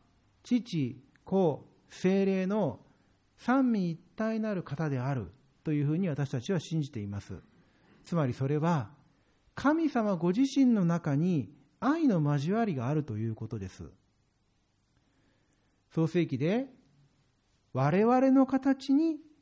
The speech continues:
我々にかたどって人間を作った」という箇所が一章にありますけれども、神様ご自身が愛の交わりの中にいて、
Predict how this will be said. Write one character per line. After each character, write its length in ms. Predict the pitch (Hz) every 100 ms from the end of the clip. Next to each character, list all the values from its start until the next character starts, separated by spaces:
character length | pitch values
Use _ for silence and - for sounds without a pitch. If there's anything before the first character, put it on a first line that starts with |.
| _
我 240 | 139 156 170
々 240 | 170 170
に 140 | 160 160
か 140 | 143
た 100 | 190
ど 120 | 208
っ 40 | 269
て 320 | - - 143
人 220 | 135 147
間 140 | 151 151
を 60 |
作 200 | 143 160
っ 20 |
た」 180 | 151 131
と 80 | 120
い 40 | 113
う 40 |
箇 100 | 127
所 120 | 120
が 80 | 110
一 100 | 135
章 200 | - 123
に 80 | 107
あ 80 | 104
り 80 |
ま 120 | 113 120
す 120 | -
け 80 | 107
れ 80 |
ど 100 | 101
も、 300 | 131 175 139 - - _ _ -
神 280 | 285 359 359
様 300 | 269 233 190
ご 120 | 185
自 120 | 220
身 360 | 262 254 220 196
が 140 | -
愛 280 | 185 262 311
の 120 | 294
交 320 | 233 208 196 202
わ 140 | 202
り 60 | 196
の 120 | 185
中 300 | 180 170 156
に 220 | 127 110
い 40 |
て、 360 | - 156 156